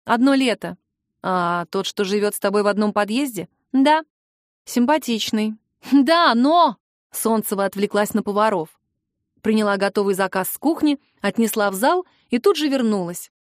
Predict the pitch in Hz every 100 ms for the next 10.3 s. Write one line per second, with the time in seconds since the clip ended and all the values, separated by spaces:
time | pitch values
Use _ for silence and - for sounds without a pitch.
0 | _ 262 269 277 277 269 - 262 269 262
1 | 254 262 254 247 240 233 233 240 349 359
2 | 277 262 330 359 254 294 294 208 202 196
3 | 190 190 196 - _ _ _ _ 349 359
4 | 370 349 392 - - - 254 254 285 247
5 | 226 233 233 226 226 220 285 403 269 208
6 | 208 311 233 381 320 240 208 - 220 208
7 | 202 - 208 196 196 - 403 370 339 330
8 | - _ - - 202 - - 349 403 359
9 | 247 - 226 269 269 247 220 190 175 180
10 | 175 170